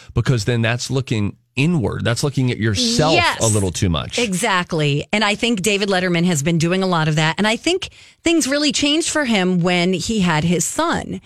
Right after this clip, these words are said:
Speaker 1: Yeah, they
Speaker 2: Because if
Speaker 1: did.
Speaker 2: you notice, he tries to bring his son up quite a bit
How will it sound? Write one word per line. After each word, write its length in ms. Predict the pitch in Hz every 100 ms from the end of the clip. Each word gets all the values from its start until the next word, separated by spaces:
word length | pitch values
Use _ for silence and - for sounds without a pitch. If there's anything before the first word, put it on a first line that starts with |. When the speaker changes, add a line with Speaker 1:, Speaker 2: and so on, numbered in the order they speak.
| -
Speaker 1:
Yeah, 300 | 151 147 131
they 60 |
Speaker 2:
Because 160 | 131 123
if 80 | -
Speaker 1:
did. 80 |
Speaker 2:
you 80 | 240
notice, 640 | 233 285 302 180 175 - - _ _
he 240 | - 330 508
tries 260 | 523 539 480
to 80 | 294
bring 160 | 330
his 80 | 294
son 240 | - 294
up 140 | 269 -
quite 260 | - 277
a 40 | 247
bit 680 | 180 277 190 165 - -